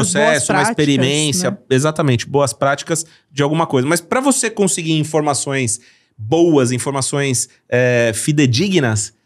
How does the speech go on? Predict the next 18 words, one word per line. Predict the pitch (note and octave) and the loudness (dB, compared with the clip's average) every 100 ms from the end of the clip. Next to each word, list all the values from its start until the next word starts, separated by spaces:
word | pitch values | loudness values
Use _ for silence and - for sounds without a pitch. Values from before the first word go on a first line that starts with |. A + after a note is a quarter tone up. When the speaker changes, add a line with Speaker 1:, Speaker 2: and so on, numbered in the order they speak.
| _ | _
Speaker 1:
você | B2+ C3+ | -4 -2
tem | D3 | -2
que | D3+ | -2
ter | D#3 | -2
uma | D#3 D3 | 0 0
boa | B2+ A2+ A2 D#3 F#3 F#3+ | -2 -4 0 2 4 2
rede | D3+ C3+ D3+ D3 | 2 -2 -2 -6
de | D3 | -8
contatos | E3+ F#3+ G3+ C#3 B2+ - - - _ | -2 -2 0 -2 -2 -2 -8 -8 _
pra | - | -4
você | C#4+ C4 | -2 0
acessar | A#3+ A3+ G#3+ - D#3 | -2 0 0 2 0
a | |
sua | D#3 G3+ | 0 0
rede | F3+ F3+ G3 - - | 0 0 -4 -10 -14
e | A3 | -12
conseguir | G#3+ G3 - E3+ | -6 -6 -6 -6
benchmark | E3+ D#3+ D#3+ D#3+ C#3 C3+ | -6 -6 -8 -6 -4 -4